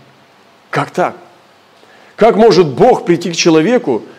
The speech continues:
чтобы что-то просить у человека? Иоанн же удерживал его и говорил:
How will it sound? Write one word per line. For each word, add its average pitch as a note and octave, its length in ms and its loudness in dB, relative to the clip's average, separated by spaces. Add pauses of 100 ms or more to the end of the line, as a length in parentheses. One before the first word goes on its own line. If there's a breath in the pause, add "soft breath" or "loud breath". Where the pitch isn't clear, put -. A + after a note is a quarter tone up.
(160 loud breath)
чтобы E3+ 300 0
что-то G3+ 260 2
просить F3 380 -6
у - 20 -6
человека? D3+ 480 -6 (2750)
Иоанн G#3 280 4
же A#3+ 100 2
удерживал G3+ 540 4
его F3 180 4
и - 20 4
говорил: E3 480 0